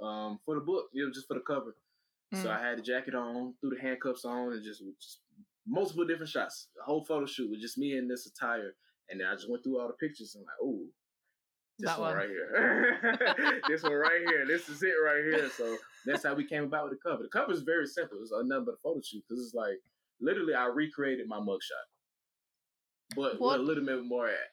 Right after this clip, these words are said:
Speaker 1: animated and dramatic.
Speaker 2: What, um, what did you learn from the experience
Speaker 1: Um,
Speaker 2: about
Speaker 1: man.
Speaker 2: yourself?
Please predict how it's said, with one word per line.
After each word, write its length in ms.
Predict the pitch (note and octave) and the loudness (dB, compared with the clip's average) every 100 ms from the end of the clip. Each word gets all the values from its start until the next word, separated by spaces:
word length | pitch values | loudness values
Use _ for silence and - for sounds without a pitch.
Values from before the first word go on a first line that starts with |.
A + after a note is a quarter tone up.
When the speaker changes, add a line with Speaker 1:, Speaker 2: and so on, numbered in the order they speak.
| A2 | -4
Speaker 1:
animated 320 | A#2 A2 A2 G2 | -2 -2 -2 -4
and 80 | |
dramatic. 380 | F#2+ F#2+ F#2 D#2 - - _ _ _ _ _ - | -6 -6 -6 -6 -12 -18 _ _ _ _ _ -10
Speaker 2:
What, 480 | G3+ F#3+ C4 D#4+ A3 | -8 -2 -2 -2 0
um, 560 | A3+ G#3+ G3+ G3 F#3+ - _ _ _ G3 | 2 2 2 -2 -4 -10 _ _ _ -4
what 100 | A#3+ | -4
did 140 | C#4 | -2
you 80 | C4 | 0
learn 440 | G3 F#3 F#3 E3+ | 2 4 2 0
from 160 | - F3 | -2 -4
the 80 | E3+ | -2
experience 840 | - - E3 E3 D3+ F#2+ - - - _ _ _ _ _ _ _ _ _ _ _ - | -4 -6 -2 0 -2 -4 -12 -16 -18 _ _ _ _ _ _ _ _ _ _ _ -4
Speaker 1:
Um, 720 | A2+ A2+ A2 G2+ F#2 G2 - - - - - | -2 0 -2 -4 -6 -12 -18 -12 -10 -8 -6
Speaker 2:
about 180 | E3+ E3+ | -2 0
Speaker 1:
man. 80 | G#3+ | 2
Speaker 2:
yourself? 460 | G#3 F3+ D3 - | 2 2 0 -6